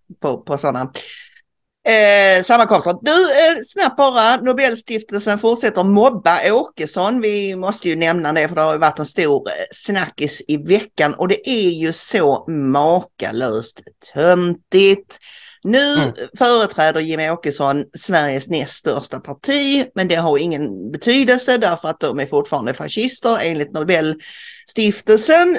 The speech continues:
Speaker 1: som ju dock inte har några som helst problem med att bjuda in, jag vet, Iran,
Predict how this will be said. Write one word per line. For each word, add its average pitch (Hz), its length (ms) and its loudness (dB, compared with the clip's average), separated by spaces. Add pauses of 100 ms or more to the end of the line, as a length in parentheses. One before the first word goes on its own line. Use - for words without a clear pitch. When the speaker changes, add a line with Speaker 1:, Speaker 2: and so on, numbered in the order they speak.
(140)
Speaker 1:
som 339 240 0
ju 359 80 6
dock 359 260 0
inte 359 160 -2
har 349 180 4
några 240 220 0
som 240 160 -2
helst 240 260 0
problem 220 420 0
med 185 140 0
att 180 100 -2
bjuda 180 300 2
in, 165 400 -4 (440)
jag - 120 0
vet, - 220 0 (120)
Iran, 247 1080 2